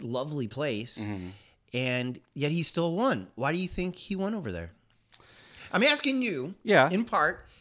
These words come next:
Speaker 1: because you were involved in L A politics for a
Speaker 2: Yeah.
Speaker 1: while.
Speaker 2: <laughs> Yeah.
Speaker 1: So if anybody could answer about politics, maybe you're not an expert of Philippine politics, so I'm putting you on the spot. But what's your guess? Why,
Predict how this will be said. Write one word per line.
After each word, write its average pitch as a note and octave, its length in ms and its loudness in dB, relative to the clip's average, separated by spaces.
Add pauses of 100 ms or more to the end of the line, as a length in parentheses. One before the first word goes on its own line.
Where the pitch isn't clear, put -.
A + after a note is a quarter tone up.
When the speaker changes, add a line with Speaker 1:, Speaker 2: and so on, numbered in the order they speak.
(240)
Speaker 1:
because F3+ 200 2
you B3 80 0
were F4+ 60 2
involved F3 320 0
in F#3+ 80 0
L C#4 140 0
A G4 80 0
politics - 460 -10
for - 120 -12
a - 20 -4
Speaker 2:
Yeah. C3 120 4
Speaker 1:
while. - 600 8
Speaker 2:
<laughs> - 20 -2
Yeah. F#2+ 260 0
Speaker 1:
So E3+ 200 0
if E3+ 120 -2
anybody A3 360 2
could D3+ 220 -4
answer C3 400 -4
about A#2 240 -2
politics, F#3+ 500 0 (340)
maybe B3 280 2
you're A3 120 0
not F#3 180 2
an D3 40 -4
expert C3+ 360 -4
of A2+ 60 -12
Philippine A#2+ 500 -6
politics, - 520 -10
so - 300 -8
I'm A#2 60 -12
putting C#3 200 -2
you A#2+ 80 0
on G#2+ 80 -2
the G#2 80 -6
spot. - 380 -8
But - 200 -6 (280)
what's A#3+ 260 -2
your B3+ 80 -4
guess? A3 380 0
Why, D#3 300 2